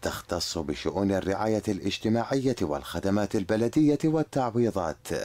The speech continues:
والكثير منها تستغل المال العام وسلطتها الإدارية على المستوى الوزاري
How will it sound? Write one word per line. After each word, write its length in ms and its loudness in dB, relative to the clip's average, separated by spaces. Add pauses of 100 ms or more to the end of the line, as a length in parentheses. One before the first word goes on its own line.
(140)
والكثير 600 -2
منها 360 2
تستغل 680 0
المال 440 2
العام 540 2
وسلطتها 720 0
الإدارية 960 0
على 200 -2
المستوى 720 -2
الوزاري 840 0